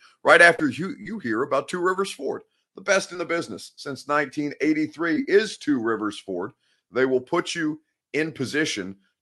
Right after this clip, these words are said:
to get the exact vehicle that you want, no matter how it is that they have to get it to you, whether it's available to you on the lot right away, whether you don't see the exact car that you want,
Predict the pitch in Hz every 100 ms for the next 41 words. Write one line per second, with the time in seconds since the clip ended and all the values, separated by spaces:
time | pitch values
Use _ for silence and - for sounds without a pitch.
0 | - 110 92 143 156 131 104 95 123 147
1 | 190 147 156 165 165 156 139 - 120 92
2 | 95 - _ _ 113 123 123 123 - 147
3 | 170 151 110 110 98 - 120 113 110 101
4 | 95 101 98 107 87 - 107 110 110 107
5 | - 101 113 135 143 139 139 139 143 143
6 | - _ _ _ - 127 139 143 135 139
7 | - 127 139 131 113 80 - 110 113 107
8 | 110 120 131 131 - 143 147 117 101 95
9 | - 107 131 156 - - 139 147 147 135
10 | 123 123 151